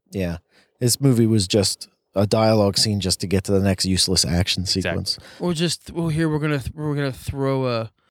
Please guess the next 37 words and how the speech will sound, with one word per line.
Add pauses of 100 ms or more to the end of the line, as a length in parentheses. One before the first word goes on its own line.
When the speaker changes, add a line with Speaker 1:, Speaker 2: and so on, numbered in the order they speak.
(160)
Speaker 3:
C-list (280)
mutant
from
the
X-Men
comics
at
you
for,
like,
a
second,
so
you'll
think
it's
cool.
Speaker 2:
Yeah. (280)
Speaker 1:
Yeah.
Speaker 3:
Kinda (100)
Speaker 2:
Pretty
Speaker 3:
thing.
Speaker 2:
much,
yeah. (360)
Speaker 1:
Okay. (340)
Speaker 3:
The
Speaker 1:
So,
Speaker 3:
hell,
the
squirrel.
Speaker 2:
Final
thoughts
Speaker 1:
now,
Speaker 2:
done. (100)
Period. (380)
Speaker 1:
this
week,